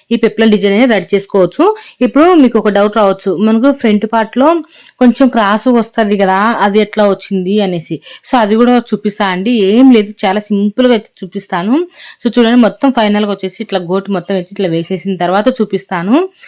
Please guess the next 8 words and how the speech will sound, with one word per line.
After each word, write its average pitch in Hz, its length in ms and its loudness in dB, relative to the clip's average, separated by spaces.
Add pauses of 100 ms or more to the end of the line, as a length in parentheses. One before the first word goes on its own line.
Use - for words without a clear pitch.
(160)
So - 160 -14
ఇట్లా 214 160 0
మొత్తం 185 300 -2
అయితే 247 180 -2
కుట్టేసుకోవాలి 190 720 -2
ఫస్ట్. - 280 -6 (2500)
ఈ 214 100 0
విధంగా 185 320 -2